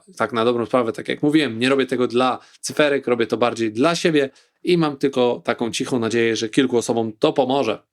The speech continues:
No i oczywiście ta piąta, ostatnia rzecz, której się nauczyłem, to tak naprawdę jest to, co wiele osób gdzieś tam nawet, e,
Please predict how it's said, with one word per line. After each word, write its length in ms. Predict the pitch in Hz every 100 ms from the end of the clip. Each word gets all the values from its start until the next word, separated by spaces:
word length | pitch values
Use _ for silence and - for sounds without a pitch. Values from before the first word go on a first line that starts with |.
| -
No 140 | 147
i 140 | 190 185
oczywiście 520 | 170 160 143 170 156 - _ _
ta 120 | 143
piąta, 320 | 175 180 165
ostatnia 420 | 123 - 170 - 117
rzecz, 240 | 127 -
której 260 | - 131 117
się 140 | 139
nauczyłem, 500 | 127 120 139 143 165 _ _ _
to 120 | 185
tak 140 | 185 175
naprawdę 680 | 175 170 180 156 160 160 156 _ -
jest 340 | 127 139 -
to, 240 | 151 147 143
co 440 | - 139 131 127 117
wiele 220 | 139 139
osób 420 | 135 - 127 - -
gdzieś 280 | 123 127 131
tam 500 | 135 123 120 120 117
nawet, 480 | 139 143 139 - -
e, 380 | 127 123 117